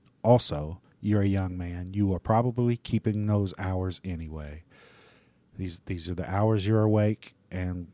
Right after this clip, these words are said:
and ready to go. You're probably staying up till two or three, four o'clock in the morning or later and trying to get up and go to work at six or seven o'clock in the morning, and it's not working. So get your ass on the second shift.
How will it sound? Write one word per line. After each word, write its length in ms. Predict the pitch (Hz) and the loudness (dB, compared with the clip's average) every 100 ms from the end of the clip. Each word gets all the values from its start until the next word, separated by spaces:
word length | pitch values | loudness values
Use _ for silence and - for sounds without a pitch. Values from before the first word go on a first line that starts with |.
| - | -10
and 340 | 92 90 87 | -6 -6 -6
ready 300 | 95 98 95 | -2 0 0
to 100 | 95 | -2
go. 320 | 85 87 73 76 | -6 -6 -8 -12
You're 100 | 82 | -12
probably 260 | - 85 | -8 -6
staying 360 | 85 - 92 95 | -6 -4 -4 -2
up 160 | 101 - | -4 -2
till 120 | 107 | -6
two 200 | - 113 | 0 -2
or 40 | |
three, 240 | 107 113 110 | 0 -2 -2
four 260 | 120 110 | -2 -4
o'clock 280 | - 110 107 | 0 0 0
in 40 | |
the 60 | 110 | -2
morning 320 | 110 110 113 | 0 0 0
or 200 | 104 95 | 0 0
later 500 | 98 110 117 120 120 | 2 2 2 0 -4
and 160 | - 95 | -6 -2
trying 220 | 107 98 | 0 0
to 80 | 98 | 0
get 160 | 104 | 2
up 260 | 104 107 - | 2 2 0
and 140 | 95 | -2
go 100 | 101 | 2
to 60 | 101 | 2
work 260 | 95 107 95 | 2 0 0
at 80 | |
six 240 | - 113 - | -4 -2 -2
or 60 | |
seven 240 | - 113 107 | -2 0 -2
o'clock 260 | - 107 | 0 0
in 60 | 110 | 0
the 80 | 107 | -2
morning, 360 | 107 107 107 107 | 0 0 0 -2
and 180 | 101 92 | -2 -2
it's 160 | - | -2
not 180 | 101 98 | -4 -2
working. 380 | 95 101 - 107 | 0 -2 -2 -8
So 140 | - | -8
get 280 | 95 123 - | -4 -4 -4
your 120 | 151 - | -6 -2
ass 320 | 117 113 - | -2 0 -2
on 160 | 107 104 | -2 -2
the 80 | 101 | -2
second 320 | 110 101 - | -2 -4 -6
shift. 420 | - 95 73 - | -4 -4 -6 -12